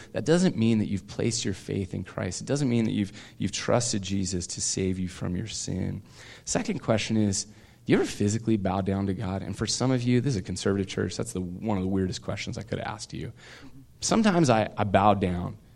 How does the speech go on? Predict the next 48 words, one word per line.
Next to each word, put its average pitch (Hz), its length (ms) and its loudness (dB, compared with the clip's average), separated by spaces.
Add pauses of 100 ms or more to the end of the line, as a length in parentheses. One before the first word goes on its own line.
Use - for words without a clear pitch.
before 107 340 2
God 92 280 0
on 156 180 2
my 143 180 6
own, 101 300 2
like, 104 220 -4
in 131 120 2
my 127 120 6
office, 107 600 2 (240)
I - 60 -2
don't, 143 140 2 (120)
I - 60 -2
don't 135 120 4
know, 110 280 2 (120)
maybe 127 180 4
a 123 40 -8
couple 123 200 2
times 117 260 0
a 104 60 2
month. 101 420 -2 (460)
Like, 110 100 0
I, 117 200 2
I - 20 4
physically 151 480 6
get 113 260 2
down 92 300 2
and 92 100 -2
I 87 60 -2
bow. 85 460 -6 (440)
And, 107 220 -2
and, 104 320 0 (300)
and 113 360 0
I'm 110 100 6
usually 147 280 4
silent 98 420 0
for - 100 -10
quite 95 320 -2
a 98 40 0
while. 92 280 -2
And, 101 160 -4
and 117 140 2
it's, 113 260 -2
it's 113 140 -6
interesting. 104 760 0 (400)
I 156 160 4
can't 120 540 0
bow 98 260 10
down 95 460 2